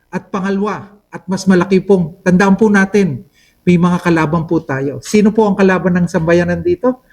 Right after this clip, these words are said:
Ang kalaban po ng sambayanan dito ay yung nagsamantala sa sistema.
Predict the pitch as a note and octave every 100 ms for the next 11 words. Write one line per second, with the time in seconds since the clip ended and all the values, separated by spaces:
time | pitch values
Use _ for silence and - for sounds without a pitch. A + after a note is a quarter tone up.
0 | - _ F#3+ F3+ G3 G3 F#3+ G3+ G#3 G#3
1 | G3+ G3+ F#3 G3 G3 F#3+ G3+ A#3 G3 F#3
2 | - _ _ G3+ A3 A3 G3+ - G#3 G#3+
3 | G3 F#3+ F#3+ F#3 F3+ - E3 C3 D3